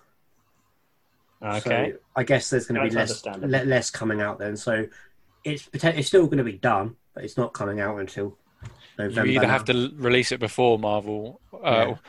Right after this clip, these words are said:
Speaker 3: considerably before Marvel, or considerably after, 'cause the cinemas will still be packed for weeks.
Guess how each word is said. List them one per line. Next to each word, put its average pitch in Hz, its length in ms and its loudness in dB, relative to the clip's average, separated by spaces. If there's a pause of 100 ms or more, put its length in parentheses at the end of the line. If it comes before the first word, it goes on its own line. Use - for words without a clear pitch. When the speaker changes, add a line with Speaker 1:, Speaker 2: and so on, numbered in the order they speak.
(380)
Speaker 3:
considerably 107 680 2
before 98 340 -4
Marvel, 104 320 0
or 113 120 0
considerably 107 600 -2
after, 110 240 0
'cause 107 160 -10
the 110 100 -4
cinemas 110 440 -2
will 104 80 -10
still - 180 -6
be 107 80 -12
packed 113 260 -2
for 107 120 -6
weeks. 107 340 -8